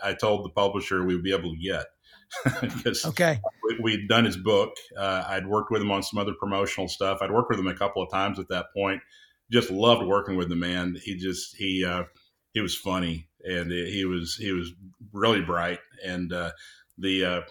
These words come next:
Speaker 1: <laughs> the first time that I met him, he was, uh, it was actually his birthday. And it was, I think he was seventy-eight or seventy-nine, somewhere in that range. And his, uh, his staff had made him a birthday cake.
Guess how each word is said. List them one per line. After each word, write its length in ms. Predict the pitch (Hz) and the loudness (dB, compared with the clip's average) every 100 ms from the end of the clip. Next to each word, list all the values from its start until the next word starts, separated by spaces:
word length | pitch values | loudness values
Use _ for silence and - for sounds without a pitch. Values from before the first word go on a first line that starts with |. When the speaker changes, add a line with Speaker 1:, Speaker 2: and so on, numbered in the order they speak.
| - _ - | -20 _ -8
Speaker 1:
<laughs> 460 | - - - - - | -8 -8 -20 -16 -6
the 80 | 101 | 0
first 360 | - 139 - | 6 6 6
time 340 | 135 127 117 101 | 6 6 6 4
that 100 | 90 | 2
I 120 | 87 | 0
met 300 | 90 104 104 | 0 0 0
him, 360 | 80 78 82 - _ _ _ | -2 -4 -6 -10 _ _ _
he 160 | 107 | -2
was, 320 | 98 92 90 98 | 2 0 0 0
uh, 300 | 90 90 87 | 0 0 -2
it 60 | 104 | -4
was 140 | 98 | 2
actually 280 | 107 110 95 | 2 2 0
his 140 | 92 | 0
birthday. 720 | 85 147 165 - - - - _ _ _ - | 4 4 4 0 -6 -6 -14 _ _ _ -6
And 60 | 92 | -4
it 80 | 92 | -2
was, 260 | 90 82 - | -2 -4 -6
I 40 | |
think 220 | - 135 | -2 0
he 80 | 123 | 2
was 260 | 107 92 - | 2 0 -2
seventy-eight 560 | 101 104 101 95 95 | 0 0 0 0 0
or 200 | 92 92 | 0 -2
seventy-nine, 760 | 90 101 98 95 92 90 92 90 | -2 -2 -2 0 0 0 -2 -4
somewhere 380 | - 101 98 92 | -6 -4 -2 -2
in 100 | 90 | -2
that 180 | 85 | -4
range. 360 | 95 95 95 92 | -2 -2 -2 -4
And 120 | 92 | -4
his, 300 | 95 90 85 | -4 -4 -4
uh, 200 | 92 85 - _ _ - | -4 -4 -6 _ _ -4
his 180 | 95 | -4
staff 360 | - 117 113 113 | 0 2 2 2
had 120 | 98 | -2
made 220 | 101 107 | 0 2
him 100 | 104 | 2
a 60 | 87 | 0
birthday 420 | 85 110 - 113 | 0 0 2 -2
cake. 340 | - 117 127 | 0 -2 -2